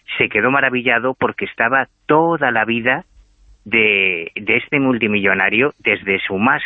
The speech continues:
tierna infancia, y descubrió, eh, eh, documentos realmente sorprendentes.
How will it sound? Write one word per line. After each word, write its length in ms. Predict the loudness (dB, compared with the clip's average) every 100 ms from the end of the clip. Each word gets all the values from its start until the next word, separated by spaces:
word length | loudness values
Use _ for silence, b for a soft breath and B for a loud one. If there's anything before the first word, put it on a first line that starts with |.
| -6
tierna 400 | -2 0 0 -2
infancia, 680 | -4 -4 -4 -4 -6 -4 -4 _ _ _ _ _ _ _ -14 B B B B 0
y 180 | 4 4
descubrió, 680 | 2 0 -2 2 4 4 0
eh, 400 | -2 0 2 0
eh, 220 | 0 -2 0
documentos 480 | -2 -2 -2 0 2
realmente 360 | 2 0 -2
sorprendentes. 760 | -2 -4 -4 -4 -2 -2 -4